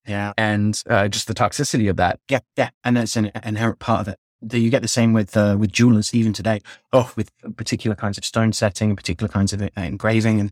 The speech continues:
Speaker 1: and, and, and, and faceting.
Speaker 2: The use of mercury in, in some Afro-diasporic traditions of, and the heating of it and what that does in small spaces is, like, it's, it's not good for you.
Speaker 1: Right.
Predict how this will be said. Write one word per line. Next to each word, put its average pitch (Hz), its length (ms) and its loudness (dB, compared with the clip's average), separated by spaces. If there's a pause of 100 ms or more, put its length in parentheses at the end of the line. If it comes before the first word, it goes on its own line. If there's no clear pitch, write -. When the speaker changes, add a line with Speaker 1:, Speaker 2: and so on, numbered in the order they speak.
Speaker 1:
and, 101 240 -2
and, 90 180 -6
and, 87 180 -14
and 98 180 -8
faceting. 104 540 -2 (100)
Speaker 2:
The 160 100 6
use 143 280 4
of 135 80 6
mercury 123 520 4
in, 120 120 0
in 117 280 2
some 113 560 2
Afro-diasporic 107 580 -2
traditions 101 560 -8 (320)
of, 113 340 2
and 107 240 0
the 104 100 -2
heating 117 360 0
of 95 100 0
it 98 160 -2
and 104 120 0
what 104 120 0
that 101 140 -2
does 107 160 0
in 101 80 4
small 95 200 2
spaces 101 460 -2
is, 92 160 -8
like, 95 140 -14
it's, - 380 -10
it's - 160 -14
not 143 120 -6
good 143 120 0
for - 100 -6
you. - 160 -4 (140)
Speaker 1:
Right. 107 160 -4